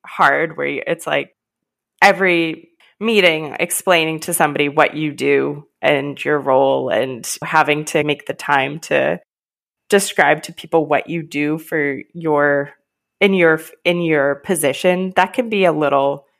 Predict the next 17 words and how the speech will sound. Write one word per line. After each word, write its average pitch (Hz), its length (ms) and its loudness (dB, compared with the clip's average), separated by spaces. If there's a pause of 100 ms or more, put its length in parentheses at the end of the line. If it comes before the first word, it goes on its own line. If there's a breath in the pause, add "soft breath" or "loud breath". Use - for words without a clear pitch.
(280)
tiring 151 600 2
to - 100 -12
constantly 165 680 -2
have 160 280 0
to 165 140 0
re-explain 151 640 -2
to - 100 -20
people 156 320 -10
what - 220 -6
you're 151 100 -4
doing, 139 560 -4
but 147 260 -2
I, 302 100 -2
it's - 280 -4
fun. 139 480 -2
I've 175 160 -2
gotten, 170 440 2